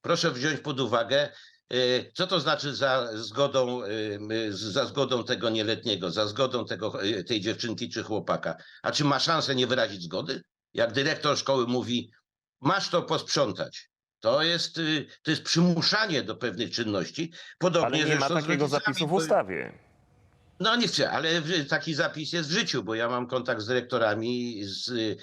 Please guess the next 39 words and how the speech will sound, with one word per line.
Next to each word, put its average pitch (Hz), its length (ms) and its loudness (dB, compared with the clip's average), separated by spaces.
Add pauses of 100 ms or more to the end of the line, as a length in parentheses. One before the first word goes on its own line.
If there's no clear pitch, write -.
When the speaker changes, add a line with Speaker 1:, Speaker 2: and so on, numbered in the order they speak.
(280)
Speaker 1:
rodzicami, 123 720 0
z, 95 40 -8
z, 107 200 -10
y, 113 480 -2 (200)
uczniami, 123 640 0
którzy 127 220 -4
mówią, 120 220 0
jak 120 140 2
to 143 140 -4
wygląda. 180 440 0
A 117 40 2
ponadto 143 480 -2 (220)
proszę 143 280 0
wziąć 131 240 0
pod 139 200 -2
uwagę, 120 460 2
że, 117 280 2 (420)
y, 123 140 2
dyrektor, 131 720 0
y, 123 140 -6
prosząc 127 520 0
rodzica, 123 500 0
czy, 104 360 -4 (440)
y, 110 200 2
mówiąc 123 520 0
rodzicowi, 120 600 -2
że 101 320 -2 (200)
w-, 104 340 -8
taką 120 300 0
karę 117 280 0
wymierza, 107 440 0
to 139 140 0
jak, 147 220 2
jakie 147 260 0
sz-, - 180 -6
jaką 131 300 0
szansę 95 380 -2
ma 87 100 0
rodzic 85 400 -6